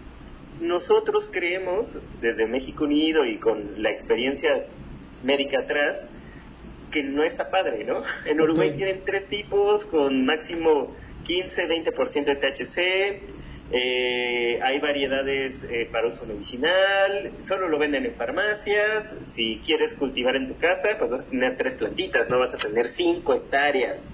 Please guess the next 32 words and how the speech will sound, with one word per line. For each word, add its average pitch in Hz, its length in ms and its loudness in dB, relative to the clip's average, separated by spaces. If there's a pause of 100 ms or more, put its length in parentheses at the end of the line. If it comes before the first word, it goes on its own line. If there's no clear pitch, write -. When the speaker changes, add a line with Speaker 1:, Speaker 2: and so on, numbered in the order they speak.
Speaker 2:
Claro. 160 340 6 (100)
Speaker 1:
Eh, 101 560 0 (280)
para, 104 580 0 (220)
no 127 120 0
sé, 233 220 -2
como, 101 420 0
como 117 240 4
en 113 180 0
la 110 120 4
sierra 135 380 2
de 113 220 4
Sinaloa 113 760 4
o 110 100 2
algo 117 200 2
así, 107 320 -8
¿no? 127 140 0 (140)
Speaker 2:
<laughs> 190 760 4
Speaker 1:
Entonces, - 640 0 (160)
la 320 180 4
regulación 262 800 0
creemos 202 320 -2
que - 80 -2
es 233 180 0
súper 233 360 0
importante, 190 720 -2
porque 147 280 0
no 190 340 0
es 196 480 -2
como 139 440 2
que 135 680 2
el 135 140 0
cannabis 160 680 0